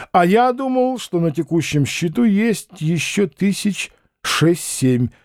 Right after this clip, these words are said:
Как же это вышло?» Всё было так весело, мы заготовляли рога и копыта, жизнь была упоительна, земной шар вертелся специально для нас, и вдруг... Понимаю,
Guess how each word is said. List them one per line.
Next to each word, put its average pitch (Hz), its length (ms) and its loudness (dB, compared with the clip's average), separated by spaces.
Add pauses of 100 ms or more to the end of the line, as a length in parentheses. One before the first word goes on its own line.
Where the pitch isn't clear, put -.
(260)
Как 220 420 2
же 208 280 -4
это 233 420 0
вышло?» 214 680 -8 (760)
Всё - 180 2
было 135 180 4
так 120 200 -2
весело, 135 560 0
мы 135 140 2
заготовляли 135 540 0
рога 135 340 0
и 156 80 0
копыта, 196 760 -2 (200)
жизнь 196 760 2
была 175 380 4
упоительна, 147 1160 0 (180)
земной 127 400 2
шар 151 560 0 (100)
вертелся 110 640 -4
специально 104 720 -2
для 101 240 0
нас, 165 420 0
и 120 60 -2
вдруг... 147 840 -2 (680)
Понимаю, 202 1080 0